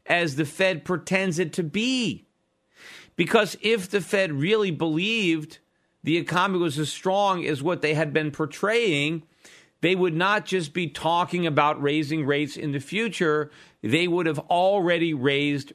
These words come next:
rates in the past. That's why it's not important to look at what the Fed says so much as to look at what they are doing. Would they have interest rates at zero if they were not concerned about the economy?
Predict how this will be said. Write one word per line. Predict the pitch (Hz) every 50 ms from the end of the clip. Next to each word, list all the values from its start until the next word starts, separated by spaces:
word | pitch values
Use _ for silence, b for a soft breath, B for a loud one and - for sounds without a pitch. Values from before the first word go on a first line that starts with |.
| - -
rates | 104 120 131 127 131 131 131 - - - _
in | - 135 123 120 117 117 113 - -
the | 120 107
past. | - - - 139 131 127 104 67 - - - - - _ _ _ _ _ _ _ _ _ _ _ b b b b b b b b b
That's | - 156 220 - - -
why | 220 196 190 185
it's | 156 156 139 -
not | 185 180 196 226
important | 240 214 160 - 175 190 196 190 170 180 175 170
to | - 147
look | 143 151 165 180
at | 170 143
what | 139 151 147 -
the | 143 131
Fed | - - 135 127 113 -
says | - - - - 185 190 190 170 135 123 117 -
so | - - 131 117
much | 113 110 107 120 117 -
as | - 143 147 -
to | - 143
look | 143 139 131 -
at | 139 110
what | 101 120 120 117 -
they | 120 117 120
are | - 120 117 117
doing. | 104 - - 135 147 147 131 107 78 - - - _ _ _ _ B B B B B B B B B
Would | - 143 147 135
they | 160 151 143
have | 135 165 190 226 226 202
interest | 214 208 - - 190 185 160 139 -
rates | 190 185 175 160 135 143
at | 160 151 135
zero | 120 127 196 226 233 220 185 160 147 147 156 156 156 B B B B B B
if | - 160 160 135 -
they | - 165 160 151
were | 139 139 156 151
not | 143 147 151 151 151 - -
concerned | - 165 147 131 - - - 160 160 165 160 160 156 -
about | - 147 127 104 131 127 127 131 127 -
the | 135 131
economy? | 117 - - 147 147 156 160 156 143 110 76 -